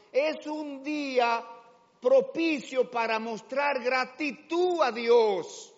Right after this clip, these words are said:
El solo hecho de usted respirar, amanecer en salud, tener provisiones,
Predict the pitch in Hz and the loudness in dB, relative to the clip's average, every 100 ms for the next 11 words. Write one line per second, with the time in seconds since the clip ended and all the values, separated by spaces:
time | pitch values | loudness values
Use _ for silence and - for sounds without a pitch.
0 | _ _ _ _ _ _ _ _ - 170 | _ _ _ _ _ _ _ _ -14 -14
1 | - 277 269 247 247 247 185 170 220 190 | -12 -10 -6 -4 -6 -8 -12 -8 -10 -10
2 | 185 185 170 165 160 139 - _ _ _ | -14 -14 -14 -12 -12 -14 -18 _ _ _
3 | _ _ _ 202 208 196 - 240 233 185 | _ _ _ -10 -8 -8 -8 -10 -10 -14
4 | 180 160 170 170 143 _ _ _ _ _ | -16 -12 -10 -10 -14 _ _ _ _ _
5 | _ _ _ _ _ _ - 240 277 262 | _ _ _ _ _ _ -6 -4 -4 -6
6 | 233 220 196 - 196 185 170 156 135 - | -8 -8 -10 -14 -14 -12 -14 -16 -20 -20